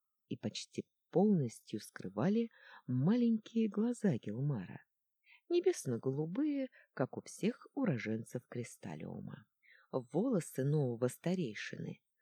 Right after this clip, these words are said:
ставшие каштановыми после того, как у него открылся дар целителя, не утратили воздушной непослушности и жили своей жизнью.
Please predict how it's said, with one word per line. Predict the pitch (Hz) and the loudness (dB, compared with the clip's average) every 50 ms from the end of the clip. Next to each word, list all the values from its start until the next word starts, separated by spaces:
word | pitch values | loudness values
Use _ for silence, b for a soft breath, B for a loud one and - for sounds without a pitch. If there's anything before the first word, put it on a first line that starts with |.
| b b b | b b b
ставшие | b - - - 151 156 - - - 147 147 139 | b -12 0 0 0 0 0 0 0 2 2 0
каштановыми | - - 175 - - - - _ - 220 208 165 123 113 110 107 - 110 107 104 104 110 b b b b b - | 0 -4 -6 -4 -4 -8 -8 _ -2 0 0 2 0 -2 -4 -4 -4 -4 -4 -4 -6 -8 b b b b b 0
после | - 143 - - - - 127 | 0 0 0 0 -6 -8 -6
того, | - - 139 139 160 165 147 | -4 -4 -2 -2 -2 -4 -2
как | - 120 - - | -4 -6 -4 -2
у | 131 | -2
него | 127 131 131 156 | -2 0 0 0
открылся | 156 156 - - - 151 160 131 110 - - 120 | -2 -2 -4 -4 -2 0 0 0 -2 -4 -8 -10
дар | 113 120 143 131 113 - _ | -6 -4 -4 -4 -4 -6 _
целителя, | _ - 120 113 165 247 302 _ - - - - - - - _ _ _ _ _ _ _ _ B B B B B B | _ -10 -8 -4 -4 -4 -4 _ -10 -14 -12 -12 -14 -14 -16 _ _ _ _ _ _ _ _ B B B B B B
не | 262 302 349 | 2 2 4
утратили | 349 339 - - 339 349 320 220 - - 131 123 127 | 2 0 0 0 0 2 2 2 2 0 -2 -2 -2
воздушной | 123 131 147 139 - - 151 165 - - - 151 156 | 2 2 0 0 -2 -4 -4 -4 -4 -2 -2 0 2
непослушности | 160 160 160 - 214 226 - - - 156 120 - - - 117 113 107 - - _ - 113 113 110 - _ _ _ B B B B B B | 2 2 0 -2 -4 -8 -8 -8 -8 -8 -8 -8 -8 -6 -4 -6 -6 -6 -12 _ -4 -2 -2 -2 -4 _ _ _ B B B B B B
и | - 277 | 0 0
жили | 262 247 302 381 349 - | 0 2 2 2 2 0
своей | - - - - 113 101 113 147 156 | -2 -4 -8 -8 -8 -6 -4 -6 -6
жизнью. | - - - 113 - - 113 110 - - - - | -6 -8 -10 -10 -10 -10 -12 -12 -10 -12 -14 -14